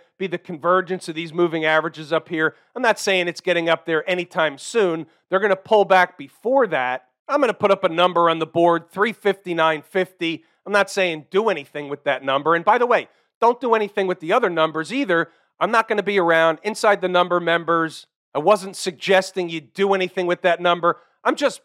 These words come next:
putting a number out there. You gotta see what the market's doing in real time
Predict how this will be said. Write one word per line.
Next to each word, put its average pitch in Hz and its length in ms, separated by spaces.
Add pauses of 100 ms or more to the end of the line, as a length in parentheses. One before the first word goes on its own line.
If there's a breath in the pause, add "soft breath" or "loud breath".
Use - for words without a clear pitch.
putting 214 360
a 180 40
number 165 420
out 135 260
there. 95 200 (300)
You 180 80
gotta 311 140
see - 220
what 254 160
the 208 80
market's 190 440
doing 190 320
in 147 160
real 165 260
time 175 540